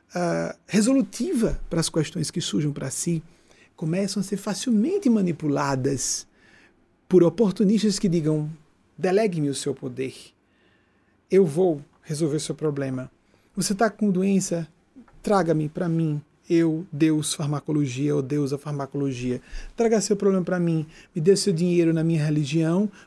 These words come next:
porque então eu vou resolver seus problemas." Embora nós devamos buscar medicações, ah, meu Deus do céu, a farmacologia, que bênção. Também bros-, buscar a espiritualidade, podemos ser orientadores espirituais. Estou aqui num trabalho de orientação espiritual,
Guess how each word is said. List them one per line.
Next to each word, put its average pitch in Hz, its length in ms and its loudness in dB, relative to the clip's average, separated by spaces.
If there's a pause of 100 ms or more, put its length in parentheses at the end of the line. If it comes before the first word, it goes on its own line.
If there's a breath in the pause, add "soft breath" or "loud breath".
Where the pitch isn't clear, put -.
porque 175 240 -2
então 175 260 0
eu 160 40 0
vou 175 120 2
resolver 160 320 2
seus 151 200 -6
problemas." 139 640 -4 (580 loud breath)
Embora 214 380 6
nós 208 80 4
devamos 185 340 4
buscar 202 840 0
medicações, 143 1040 -4
ah, 185 80 -4
meu 190 240 0
Deus 202 180 0
do 170 80 -6
céu, 147 300 -6
a 147 60 -8
farmacologia, 156 640 -6
que 156 120 -10
bênção. 147 540 -4 (540 loud breath)
Também 240 440 4
bros-, 185 240 2
buscar 165 760 -2 (720 soft breath)
a 196 160 6
espiritualidade, 170 840 2
podemos 175 320 2
ser - 80 0
orientadores 151 440 2
espirituais. 135 500 -4
Estou 220 180 -2
aqui 262 160 0
num 392 100 4
trabalho 175 360 0
de 175 60 4
orientação 156 360 0
espiritual, 147 640 -2